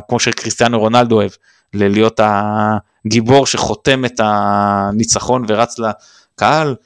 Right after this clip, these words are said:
אגב, גם אם אתם זוכרים, לרונלדו היה אותו סיפור, שהוא רצה לבעוט אחרון, בחצי גמר, אה, אירו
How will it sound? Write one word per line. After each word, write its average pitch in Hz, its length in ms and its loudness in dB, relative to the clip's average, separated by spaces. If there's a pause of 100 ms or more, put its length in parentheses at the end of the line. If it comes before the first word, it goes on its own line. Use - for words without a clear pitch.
(160)
אגב, 131 260 0
גם 151 200 0
אם 175 80 -2
אתם 160 120 -2
זוכרים, 165 340 0
לרונלדו 151 380 0
היה 160 40 4
אותו 156 160 0
סיפור, 131 320 -2
שהוא 110 180 0
רצה 123 160 0
לבעוט 123 240 -2
אחרון, 127 480 -2 (320)
בחצי 120 440 -4
גמר, 127 360 -2
אה, 113 220 2
אירו 110 520 0